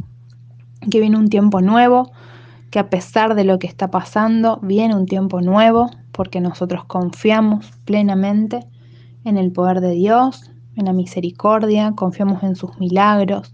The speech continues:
confiamos en que hay un, un propósito hermoso para nuestras vidas. Depende de nosotros, de decirle que sí,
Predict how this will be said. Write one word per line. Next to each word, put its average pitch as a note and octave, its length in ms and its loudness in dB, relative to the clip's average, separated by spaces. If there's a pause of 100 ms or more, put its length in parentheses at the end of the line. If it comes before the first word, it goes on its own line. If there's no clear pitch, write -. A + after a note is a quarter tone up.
(580)
confiamos G3 520 -2
en F#3 180 0
que F#3 120 -2
hay F#3 160 0
un, F3+ 420 -2 (640)
un G#3 160 2
propósito G3 580 0
hermoso A#3 680 2 (240)
para F#3+ 220 -2
nuestras F#3 480 -4
vidas. E3 480 -4 (280)
Depende G#3 480 2
de G3+ 140 4
nosotros, A3 640 0
de F3 180 -6
decirle F#3 400 -4
que F#3 160 -8
sí, A#3+ 420 -2